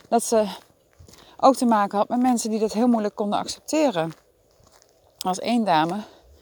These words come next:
en die had echt geen kwade intentie naar haar. Maar die vond het zo erg dat ze Debbie niet meer kon zien.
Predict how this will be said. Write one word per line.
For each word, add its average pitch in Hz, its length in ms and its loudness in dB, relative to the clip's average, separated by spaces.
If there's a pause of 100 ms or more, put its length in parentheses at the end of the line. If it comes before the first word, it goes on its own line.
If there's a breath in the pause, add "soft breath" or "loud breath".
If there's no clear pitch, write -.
(640 soft breath)
en 220 80 -4
die 240 100 2
had 226 100 0
echt 262 200 -2
geen 254 140 -2
kwade 233 280 -4
intentie 220 580 -4
naar 180 160 -4
haar. 175 340 -4 (760 loud breath)
Maar 233 140 0
die 247 160 2
vond 262 220 0
het 220 80 -8
zo 294 300 4
erg 254 240 2
dat 233 140 -2
ze 233 160 -2
Debbie 240 260 0
niet 240 160 0
meer 208 100 -8
kon 202 180 -8
zien. 214 340 0